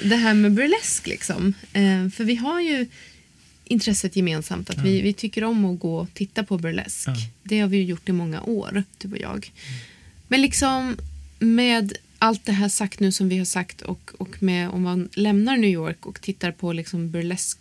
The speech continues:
Speaker 1: som konstform. Vad är bra burlesk för dig?
Speaker 2: Oj, eh, ja, det, det var också en fråga. Eh,
Speaker 1: Du har ju ändå sett ganska mycket burlesk.
Speaker 2: Ja, men vid det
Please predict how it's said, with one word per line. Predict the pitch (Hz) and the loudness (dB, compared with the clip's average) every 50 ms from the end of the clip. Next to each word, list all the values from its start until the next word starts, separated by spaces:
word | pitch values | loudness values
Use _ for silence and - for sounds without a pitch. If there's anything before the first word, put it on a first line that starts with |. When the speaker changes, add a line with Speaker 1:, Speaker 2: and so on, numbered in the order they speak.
| - - | -14 -10
Speaker 1:
som | - - - 185 170 165 160 160 165 - | -8 -4 -2 -2 -2 -2 -4 -6 -8 -10
konstform. | - - 220 202 180 165 - - - - 247 - - 165 190 - - - - - - - - - - | -6 -2 -2 -2 0 -2 -6 -10 -4 -2 0 0 0 -2 -4 -8 -10 -18 -20 -20 -20 -20 -20 -20 -10
Vad | - 247 254 254 | -6 -2 0 0
är | 254 247 233 | 2 2 2
bra | 214 196 - 233 247 240 233 233 226 208 | 2 0 0 -2 0 0 0 0 0 0
burlesk | 196 220 208 208 226 214 - - - - | 2 2 2 0 0 -2 -4 -8 -8 -10
för | - - 233 | -4 -2 0
dig? | 185 226 277 392 349 202 196 - 202 202 - - - - - - - - - - - - _ _ _ _ _ _ _ _ | 2 2 2 0 0 -2 -2 -2 -4 -4 -4 -10 -20 -20 -20 -20 -20 -20 -20 -20 -20 -20 _ _ _ _ _ _ _ _
Speaker 2:
Oj, | - 156 160 110 85 - - - - - - - | -2 -2 -2 0 -2 -6 -10 -16 -20 -18 -14 -12
eh, | 104 101 104 220 - - 233 220 - - 131 | -12 -8 -6 -6 -2 0 -2 -2 -2 -6 -10
ja, | 107 98 95 90 - _ | -8 -8 -10 -10 -14 _
det, | - 185 175 143 107 95 98 - - - - - _ _ _ - _ | -6 -4 -2 -2 -2 -4 -6 -8 -14 -20 -20 -20 _ _ _ -20 _
det | - 151 156 | -6 -4 -2
var | 160 151 | -2 -2
också | 123 - - 107 | -2 -4 -6 -6
en | 104 | -8
fråga. | 101 - 113 104 98 - 110 110 - - _ _ - - - - - - - - - - - _ _ - | -6 -8 -8 -6 -6 -6 -6 -8 -12 -18 _ _ -20 -20 -20 -20 -20 -20 -20 -20 -20 -20 -20 _ _ -10
Eh, | - 120 113 110 107 104 98 95 104 - - | -6 -4 -4 -4 -4 -6 -10 -12 -16 -4 -4
Speaker 1:
Du | 247 247 | -2 0
har | 269 285 | 2 2
ju | 294 302 | 2 2
ändå | 277 269 269 | 0 0 0
sett | 269 - - 381 392 - - | -2 0 0 -2 -2 -6 -8
ganska | - - 196 175 269 - 196 185 | -4 -2 -2 -2 0 0 2 2
mycket | 185 190 - - 196 180 | 2 2 2 0 -2 0
burlesk. | 180 175 170 170 - - 110 107 | 0 -2 -2 -4 -2 -2 -2 0
Speaker 2:
Ja, | 117 135 156 180 202 214 214 | 2 4 4 4 4 4 4
men | 202 190 185 | 4 4 6
vid | 185 185 | 6 6
det | 180 165 | 4 4